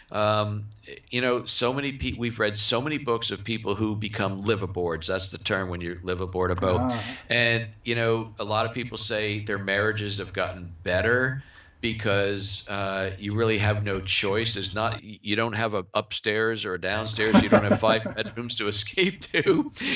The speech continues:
Speaker 1: You're pretty much on the boat, right?
Speaker 2: You can't
Speaker 1: So
Speaker 2: go
Speaker 1: you gotta
Speaker 2: take a
Speaker 1: learn to get
Speaker 2: walk.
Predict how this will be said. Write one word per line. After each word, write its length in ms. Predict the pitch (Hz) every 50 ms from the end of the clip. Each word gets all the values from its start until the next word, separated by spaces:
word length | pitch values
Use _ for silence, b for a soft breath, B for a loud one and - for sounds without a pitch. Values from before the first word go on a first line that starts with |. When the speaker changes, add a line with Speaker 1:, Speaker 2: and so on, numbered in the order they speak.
| B B
Speaker 1:
You're 140 | - 190 214
pretty 260 | - - - 277 294
much 240 | 285 247 208 202 -
on 180 | - 196 202 202
the 80 | -
boat, 400 | 165 - 208 175 131 107 107 107
right? 160 | 107 117 127 143
Speaker 2:
You 60 | 147
can't 180 | 160 170 165
Speaker 1:
So 0 |
Speaker 2:
go 60 | - 180
Speaker 1:
you 40 | -
gotta 100 | - 185
Speaker 2:
take 100 | 180 -
a 0 |
Speaker 1:
learn 100 | 185 185
to 60 | 220
get 60 | 254 226
Speaker 2:
walk. 220 | 185 202 - -